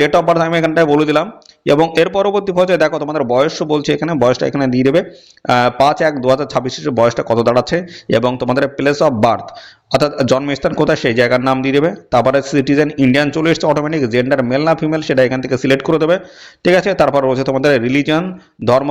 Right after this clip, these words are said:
অর্থাৎ এখানে তোমরা, এ, ইসলাম না শিখ না হিন্দু না খ্রিস্টিয়ান, এই সমস্ত রয়েছে। তো এর, এর মধ্যে যেটা তো-, তোমরা আছো সেটা অবশ্যই এখান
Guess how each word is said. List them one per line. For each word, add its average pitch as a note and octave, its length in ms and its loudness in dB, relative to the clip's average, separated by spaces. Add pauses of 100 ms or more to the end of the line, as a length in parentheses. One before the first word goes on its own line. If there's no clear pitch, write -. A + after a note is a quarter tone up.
(100)
অর্থাৎ - 200 0 (380)
এখানে C3+ 200 0 (180)
তোমরা, C3+ 200 2 (460)
এ, A#2+ 40 -4 (160)
ইসলাম D#3 320 -2 (380)
না B2 100 4 (160)
শিখ D#3+ 240 4 (560)
না B2 80 4 (140)
হিন্দু D3+ 280 0 (300)
না B2+ 100 4 (500)
খ্রিস্টিয়ান, D3+ 440 0 (840)
এই G#3+ 120 2
সমস্ত A#3 280 -2
রয়েছে। E3 220 2 (380)
তো - 40 2 (160)
এর, D#3 80 2 (160)
এর D#3+ 100 2
মধ্যে F#3 240 -2
যেটা D#3 220 2
তো-, D#3 160 -6 (600)
তোমরা D#3 260 2
আছো F3+ 120 -4 (100)
সেটা D#3+ 120 0 (120)
অবশ্যই D3+ 300 -2
এখান C3+ 160 0